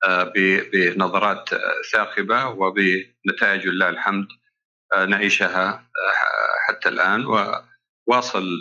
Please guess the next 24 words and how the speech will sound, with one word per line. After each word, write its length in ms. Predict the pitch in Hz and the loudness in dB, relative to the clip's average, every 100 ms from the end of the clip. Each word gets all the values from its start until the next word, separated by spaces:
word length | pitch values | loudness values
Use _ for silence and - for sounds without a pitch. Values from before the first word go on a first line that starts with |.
| 87 92 | -4 0
آه، 300 | 90 85 80 - _ - - | 2 0 -2 -8 _ -20 -16
القادة 760 | - - 101 87 90 90 - _ | -4 0 2 2 2 0 -6 _
من 160 | 98 95 | 0 2
بعده، 400 | 98 113 127 139 135 - | 2 2 0 2 0 0
آه، 340 | 53 82 53 50 52 - - - | 0 0 0 -4 -4 -8 -10 -2
أبناءه 320 | 107 101 92 | 0 2 0
الملوك، 420 | 90 90 101 - - - _ _ - | 0 2 2 0 -8 -18 _ _ -2
وحتى 380 | 90 120 - | 0 0 0
عهدنا 840 | 107 98 98 110 95 90 90 87 - - _ | 0 0 0 -2 0 -2 0 -2 -6 -10 _
الحالي 420 | - 87 82 85 | 0 0 0 -6
في 220 | - 85 | -2 0
عهد 260 | 87 90 85 - - _ | 0 -2 -6 -10 -18 _
خادم 360 | - 98 90 87 | -2 -2 0 -2
الحرمين 440 | 82 - 90 92 | -2 -2 -2 -6
الشريفين، 760 | 82 - 87 87 90 87 82 - _ - | -2 -2 -2 -2 -2 -2 -4 -8 _ -2
آه، 120 | 87 | -2
الملك 360 | 82 92 85 - | 0 -2 -2 -4
سلمان، 480 | 76 85 82 82 82 - - | -4 0 0 0 -4 -12 -6
آه، 100 | 82 - | -6 -2
بن 120 | 78 | 0
عبد 200 | 80 82 | 0 0
العزيز 720 | 80 82 82 85 80 - - | -2 0 0 0 -2 -12 -16
وولي 960 | - 87 87 85 - - 82 85 90 78 | -4 0 0 -2 -4 -6 -4 -2 0 2
عهده. 380 | 80 78 82 | 0 0 -6